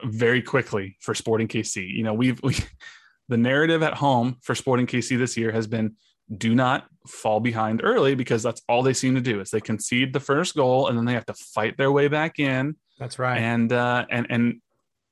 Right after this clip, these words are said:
Speaker 1: I think maybe they were a little <laughs> tired of that narrative. We'll see. But it took all of about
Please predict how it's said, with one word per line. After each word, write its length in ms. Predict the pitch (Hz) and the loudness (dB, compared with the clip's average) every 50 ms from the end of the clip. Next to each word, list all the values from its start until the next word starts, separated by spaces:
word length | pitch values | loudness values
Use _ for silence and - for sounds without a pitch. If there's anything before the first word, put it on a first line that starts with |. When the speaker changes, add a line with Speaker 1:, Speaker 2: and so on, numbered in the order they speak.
| _ _ _ _ - - | _ _ _ _ -8 -6
Speaker 1:
I 100 | 113 110 | -6 -4
think 280 | - 147 147 139 - | -2 -2 -2 -2 0
maybe 220 | 131 127 127 120 120 | 0 0 0 0 -2
they 200 | 104 107 104 107 | -2 -2 -4 -2
were 120 | 123 139 | -2 -2
a 40 | 160 | -2
little 200 | 165 170 170 165 | 0 -2 -2 -2
<laughs> 60 | - | -4
tired 480 | - - 147 - - 240 269 214 202 202 | -6 -4 -4 -2 0 0 0 0 2 2
of 60 | 170 | 2
that 180 | 175 170 170 156 | 2 2 2 0
narrative. 540 | 147 151 156 160 165 165 185 196 190 180 - - | 0 2 2 2 2 2 2 0 -2 -4 -6 -4
We'll 140 | - 131 143 | -2 -2 -2
see. 400 | - - - 139 147 170 202 - _ - - - - - _ _ - | -2 0 0 0 0 0 -2 -6 _ -20 -20 -20 -20 -20 _ _ -4
But 220 | 123 123 123 - | -2 0 0 2
it 140 | 123 123 123 | 0 0 2
took 260 | - 151 160 156 - | 4 4 4 4 2
all 180 | - 131 135 151 | 2 2 4 4
of 80 | 156 151 | 4 2
about 280 | 139 131 123 - - | 2 0 0 -2 -4